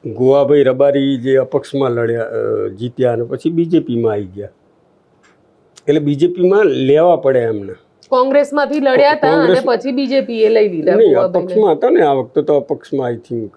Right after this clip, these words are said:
Speaker 2: ના, ના, ગોવાભાઈ, એ
Speaker 1: ગો-,
Speaker 2: માવજીભાઈ
Speaker 1: મા-,
Speaker 2: દેસાઈ.
Speaker 1: માવજીભાઈ દેસાઈ, સોરી.
Speaker 2: અને ધાનેરા અને લોકસભાની ચૂંટણીમાં again ફરીથી એમને
Speaker 1: હા, એટલે એમને
Speaker 2: પાછું
Speaker 1: પાછા લેવા પડે.
Speaker 2: ના, લોકસભાની ચૂંટણીમાં એમને, આ લોકોનું એવું માનવું છે ભારતીય જનતા પાર્ટીનું કે માવજીભાઈએ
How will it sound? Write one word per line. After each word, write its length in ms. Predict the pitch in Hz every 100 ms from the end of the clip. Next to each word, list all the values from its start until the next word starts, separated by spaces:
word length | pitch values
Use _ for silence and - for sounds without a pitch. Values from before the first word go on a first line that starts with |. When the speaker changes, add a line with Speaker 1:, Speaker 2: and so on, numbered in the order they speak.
| 98 98 - - 240
Speaker 2:
ના, 120 | 285
ના, 140 | 294
ગોવાભાઈ, 480 | 226 214 226 247 262
એ 160 | 202 302
Speaker 1:
ગો-, 60 |
Speaker 2:
માવજીભાઈ 520 | 311 269 220 302 302
Speaker 1:
મા-, 280 | 294 - 330
Speaker 2:
દેસાઈ. 200 | 262 185
Speaker 1:
માવજીભાઈ 520 | 151 165 160 143 113
દેસાઈ, 340 | 110 110 - 113
સોરી. 260 | - 135 233
Speaker 2:
અને 300 | 262 294 220
ધાનેરા 680 | 254 240 247 302 302 339 339
અને 220 | 285 320
લોકસભાની 680 | 285 294 294 294 294 302 294
ચૂંટણીમાં 720 | 294 277 302 302 311 311 302 - 262
again 240 | 277 311
ફરીથી 460 | 294 277 262 277 302
એમને 180 | 285 277
Speaker 1:
હા, 220 | - 269
એટલે 140 | 175
એમને 140 | 190 202
Speaker 2:
પાછું 140 | 220
Speaker 1:
પાછા 240 | 214 214
લેવા 340 | 202 160 139 127
પડે. 300 | 110 107 110
Speaker 2:
ના, 300 | 240 302 320 240 147 - 175 - _
લોકસભાની 720 | 180 247 320 339 311 311 330 -
ચૂંટણીમાં 680 | 302 294 320 320 359 381
એમને, 340 | 311 294 311 359 427 494 - - - - - _ _ _ _ _ -
આ 80 | 190
લોકોનું 340 | 269 277 294
એવું 180 | 285 285
માનવું 320 | 277 233 269
છે 80 | 277
ભારતીય 460 | 226 214 190 233 226
જનતા 300 | 208 202 214
પાર્ટીનું 420 | 196 185 233 349
કે 160 | 427
માવજીભાઈએ 840 | 370 339 277 285 277 269 269 359